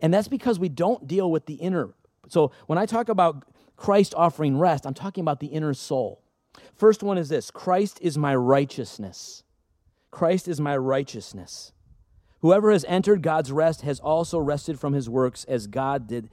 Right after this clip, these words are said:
from his. Jesus accomplished our salvation and sat down. Now, this goes back to verse thirteen. You remember, you see where it says,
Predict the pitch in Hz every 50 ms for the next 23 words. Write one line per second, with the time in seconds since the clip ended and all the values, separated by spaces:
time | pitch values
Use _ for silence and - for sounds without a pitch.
0 | - - _ - 120 110 98 101 120 110 98 87 82 - - - _ _ _ _
1 | _ _ - 131 113 - 170 196 202 202 233 196 - 165 151 - - - 151 156
2 | 175 170 - 208 202 170 - - - - 151 147 147 156 160 165 151 - _ _
3 | _ _ _ - - 175 160 151 143 147 143 135 - - 143 143 - 131 120 120
4 | - - - - 143 135 139 - 123 117 123 117 113 110 95 90 85 82 87 90
5 | _ _ _ _ _ _ - - - _ _ - _ _ _ _ _ _ _ _
6 | _ - 156 160 156 - - 143 190 190 - 226 226 196 143 131 190 175 170 -
7 | - 165 156 - - 131 151 156 143 - - 165 151 135 - 160 139 120 117 131
8 | 151 165 180 175 147 143 - - 190 175 170 156 - - 165 151 139 -